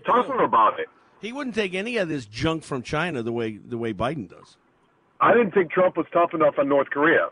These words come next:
Speaker 1: but
Speaker 2: Yeah.
Speaker 1: that's just my opinion. But so this China thing, I'm gonna give credit to Obama for doing two things.
Speaker 2: Mm-hmm.
Speaker 1: He made, um, which is sad, but he, uh,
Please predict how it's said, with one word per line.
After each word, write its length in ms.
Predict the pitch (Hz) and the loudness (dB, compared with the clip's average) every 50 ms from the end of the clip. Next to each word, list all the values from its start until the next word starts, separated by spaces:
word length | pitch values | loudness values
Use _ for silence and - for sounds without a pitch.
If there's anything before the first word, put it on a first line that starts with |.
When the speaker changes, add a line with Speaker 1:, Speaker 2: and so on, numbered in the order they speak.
| _ _ - | _ _ 0
Speaker 1:
but 200 | 135 135 127 127 | 2 2 2 2
Speaker 2:
Yeah. 100 | 131 123 | -2 -8
Speaker 1:
that's 180 | 131 135 131 - - | -8 -8 -8 -8 -8
just 140 | 143 123 104 | -8 -8 -4
my 180 | 120 127 123 120 | 0 2 2 2
opinion. 440 | 117 - 127 131 127 113 117 110 90 | 2 0 -2 -4 -2 0 -2 -2 2
But 140 | 117 117 120 - - - _ - - | 0 0 0 0 -6 -20 _ -8 -2
so 240 | - 175 165 151 - _ _ _ _ _ _ _ _ _ _ - | 2 4 4 2 2 _ _ _ _ _ _ _ _ _ _ -2
this 100 | 180 202 - - - | -2 -2 -2 -4 -2
China 320 | 208 196 185 196 180 175 147 | 0 2 4 4 4 2 2
thing, 320 | - 135 123 101 90 92 - - | 2 0 0 0 -2 -6 -4 -2
I'm 100 | 139 151 | 0 2
gonna 120 | 170 170 180 | 2 2 2
give 160 | 180 143 - | 2 0 -2
credit 400 | - - 170 165 156 143 110 - | 0 0 2 2 2 0 -2 -2
to 60 | - 139 | 0 2
Obama 520 | 131 127 120 104 131 135 139 135 127 - | 2 2 2 2 2 4 4 4 2 0
for 100 | - 120 | -2 -4
doing 260 | 104 120 120 120 110 - | -2 0 0 0 0 -2
two 140 | - 131 120 | -2 -2 -2
things. 320 | - - 117 104 95 95 - - - - - - | 2 2 2 2 2 -2 -8 -16 -20 -20 -18 -16
Speaker 2:
Mm-hmm. 220 | 139 147 156 151 | -14 -12 -12 -8
Speaker 1:
He 140 | 147 156 185 | -8 -6 -2
made, 360 | 180 180 175 175 170 165 147 | 0 2 2 2 2 2 2
um, 460 | 151 143 147 156 - 117 104 101 87 - _ _ - - | 2 4 4 6 6 4 2 0 -6 -14 _ _ -16 -8
which 200 | 131 123 120 - | -6 -6 -6 -6
is 80 | 120 104 - | -8 -8 -4
sad, 300 | - 127 117 98 92 - - - - - - - | 0 0 0 0 0 -4 -6 -10 -20 -14 -4 0
but 140 | 131 120 | 0 2
he, 240 | 117 143 165 180 180 | 4 4 4 4 4
uh, 300 | 175 160 147 143 - 117 | 4 4 4 4 4 2